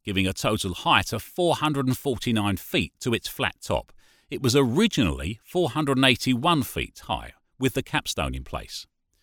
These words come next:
It was also originally white in colour, as we've discussed, because it was covered in an outer casing of Tura limestone. Now, this casing was removed to make temples elsewhere, so it's alleged. It's also constructed of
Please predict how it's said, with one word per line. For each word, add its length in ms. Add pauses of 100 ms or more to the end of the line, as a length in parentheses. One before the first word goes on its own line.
(680)
It 120
was 100
also 560
originally 600
white 500
in 120
colour, 360
as 180
we've 140
discussed, 580 (420)
because 300
it 80
was 160
covered 540
in 160
an 80
outer 320
casing 500
of 180
Tura 400
limestone. 640 (800)
Now, 200
this 240
casing 640
was 260
removed 520
to 100
make 260
temples 480
elsewhere, 520 (200)
so 220
it's 180
alleged. 480 (920)
It's 180
also 340
constructed 680
of 300